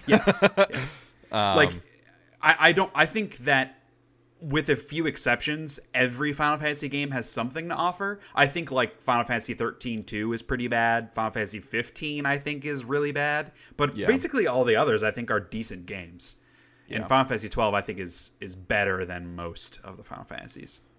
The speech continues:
Speaker 2: Right. Uh, that's pretty much
Speaker 1: Or,
Speaker 2: all I've
Speaker 1: or
Speaker 2: been
Speaker 1: maybe
Speaker 2: playing.
Speaker 1: just, it, it gets a lot of undue hate, so.
Speaker 2: Okay, yeah, yeah.
Speaker 1: But that's cool.
Speaker 2: Um, I, it's more Animal Crossing on my phone.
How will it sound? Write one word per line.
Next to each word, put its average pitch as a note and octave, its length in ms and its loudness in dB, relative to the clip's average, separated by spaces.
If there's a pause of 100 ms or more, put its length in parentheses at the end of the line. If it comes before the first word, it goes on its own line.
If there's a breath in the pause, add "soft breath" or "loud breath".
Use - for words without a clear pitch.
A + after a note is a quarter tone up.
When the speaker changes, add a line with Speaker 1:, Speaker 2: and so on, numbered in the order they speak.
(120)
Speaker 2:
Right. F#2 440 -6
Uh, A#2 220 -2
that's - 180 0
pretty - 180 2
much A3+ 120 2
Speaker 1:
Or, G3+ 100 10
Speaker 2:
all F3+ 120 6
I've E3+ 60 4
Speaker 1:
or G3+ 40 8
Speaker 2:
been G3+ 80 4
Speaker 1:
maybe B3 140 4
Speaker 2:
playing. A3+ 120 2
Speaker 1:
just, C#3 380 -4
it, - 160 -14 (120)
it C#3+ 80 -6
gets E3+ 180 2
a D3+ 40 -2
lot A#2+ 180 2
of - 100 -2
undue G2+ 300 -8
hate, F2+ 340 -12
so. G2+ 280 -10
Speaker 2:
Okay, G#2 220 -4
yeah, F#2 260 -4 (100)
yeah. - 160 -10
Speaker 1:
But - 100 -4
that's F#3 180 2
cool. D#3 340 6
Speaker 2:
Um, G#2+ 320 4
I, C#3+ 160 4 (200)
it's E3 280 -4
more C3+ 280 2
Animal F#2 240 -2
Crossing F#2 360 -2
on F2+ 100 -4
my F2+ 120 -4
phone. F2+ 300 -6